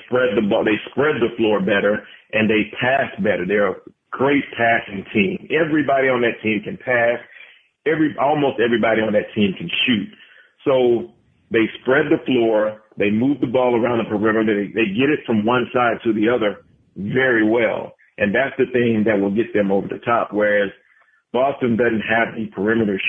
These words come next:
shooters that Atlanta has. And, uh, when Atla-, if Atlanta gets hot,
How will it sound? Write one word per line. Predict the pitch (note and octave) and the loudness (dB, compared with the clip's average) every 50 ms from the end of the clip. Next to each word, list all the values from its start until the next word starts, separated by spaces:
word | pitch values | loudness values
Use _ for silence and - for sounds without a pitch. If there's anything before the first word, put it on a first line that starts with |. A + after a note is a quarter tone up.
| - | -2
shooters | C3+ C#3 B2 A2 G#2 G2+ - | 0 0 2 2 0 0 0
that | - G2+ F2 | 0 0 0
Atlanta | F#2 F2 F#2+ G#2+ A2 G#2 G2 F#2 | 0 -2 -2 0 0 0 0 0
has. | F#2 F#2 F2+ F2+ F2+ F2 F2+ F2 - _ - | -2 -2 -2 -4 -4 -6 -8 -10 -12 _ -4
And, | G2 F#2+ F#2 F#2 F2+ | -2 -2 -2 -2 -2
uh, | F#2 F2+ F2+ F#2 F2+ - _ - - - - - - _ _ _ _ _ - | 0 0 0 -2 -4 -8 _ -20 -20 -20 -20 -20 -20 _ _ _ _ _ -4
when | G#2+ G#2 G2+ | -2 0 0
Atla-, | G2 G2 G2 G#2+ - | 0 0 0 0 0
if | G2+ G2 - | 0 -2 -2
Atlanta | G2 G2 A2 - C3+ C3+ C3 | 0 0 0 0 0 0 -2
gets | A2+ A2 A#2+ A2 - - | 0 -2 -2 -2 -4 -6
hot, | - - A#2 A#2+ A#2+ A#2 - | -4 -2 0 0 0 0 -2